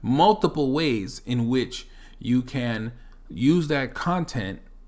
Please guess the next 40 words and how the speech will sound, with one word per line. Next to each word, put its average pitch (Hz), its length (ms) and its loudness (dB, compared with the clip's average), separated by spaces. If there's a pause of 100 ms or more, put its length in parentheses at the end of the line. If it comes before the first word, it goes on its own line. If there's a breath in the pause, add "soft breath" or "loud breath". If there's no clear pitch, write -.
(320)
to - 160 -6
take 131 360 -4
care 135 340 0
of 101 160 -6
you 123 480 -2
and 113 140 -6
your 98 100 -10
family 113 640 -2
and 120 80 -6
your 113 120 -10
friends 113 500 -6 (640 soft breath)
and 113 120 -4
tons 135 280 -2
of 120 100 0
other 110 200 -2
people - 520 -4 (460)
because 120 340 -4
of 113 120 -4
all 120 120 -2
the 117 180 -6
income 127 520 -6 (100)
it 117 100 -10
can 110 180 -8
bring 139 260 0
you, - 180 -12 (400)
you - 80 -16
see? 120 300 -6 (800 loud breath)
You 127 160 0
can 127 160 0
put 143 160 2
out 135 160 4
a 139 40 0
newsletter. 143 680 0 (340 soft breath)
You 123 140 -4
can 127 220 -2
do 131 380 2
workshops 120 800 -2
and 113 200 -8
live 123 260 -2
events. 123 680 -4